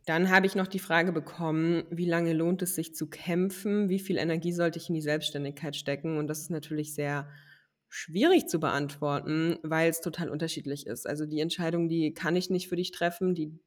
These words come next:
darf ich auch nicht für dich treffen. Aber das Gute ist, dass es ja in deiner Hand liegt, diese Schritte zu gehen. Also ich würde behaupten, es ist relativ simpel, den Einstieg zu finden, weil es halt unglaublich viel Nachfrage gibt, unglaublich viele Möglichkeiten, Fuß zu fassen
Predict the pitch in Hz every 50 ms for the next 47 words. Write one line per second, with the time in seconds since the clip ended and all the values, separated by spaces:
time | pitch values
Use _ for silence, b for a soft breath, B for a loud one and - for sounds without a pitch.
0 | _ _ _ _ - 151 151 165 190 196 - 180 185 190 185 190 - 180 175 185
1 | - - - 170 180 - - 185 190 196 - - 165 165 165 175 - - - 175
2 | 180 202 180 117 165 165 - 170 160 - 160 - - 151 151 156 151 151 156 147
3 | 151 151 151 156 160 151 165 170 160 151 - - - 147 147 160 - - - -
4 | 156 - 170 151 143 - - 147 147 143 147 156 151 151 151 156 156 _ _ _
5 | - 175 180 165 170 160 - 170 170 - - 160 160 165 156 165 165 - - 180
6 | 175 180 180 190 185 - - - - - - 170 165 - 170 - - 165 165 165
7 | 160 - 175 - - - 165 170 165 180 165 165 156 - - - 170 170 - -
8 | 180 - - - - - 190 185 185 - 190 202 196 - - 170 165 160 165 160
9 | - - - 175 151 - - 175 175 170 165 156 165 156 - - 160 151 147 151
10 | 160 147 - 202 190 185 185 180 180 185 190 196 202 196 196 - - - - -
11 | - - 170 165 160 160 160 156 156 156 156 - - 170 165 160 165 165 156 -
12 | 165 160 - - - 175 156 - - - 156 156 151 - - - - 202 196 190
13 | - - 190 - - 180 175 175 - 190 180 185